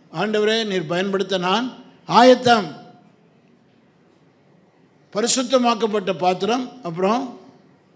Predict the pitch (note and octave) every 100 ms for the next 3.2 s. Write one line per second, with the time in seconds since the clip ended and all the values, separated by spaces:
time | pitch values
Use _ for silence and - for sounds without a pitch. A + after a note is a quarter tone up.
0 | _ _ _ _ E3+ F#3 A3 A3 G#3 E3
1 | G#3+ C4+ A#3 - - _ - - - F#3
2 | A#3 C#4 C4 A#3+ G#3+ F3+ E3 E3+ F3 G3+
3 | B3+ A#3+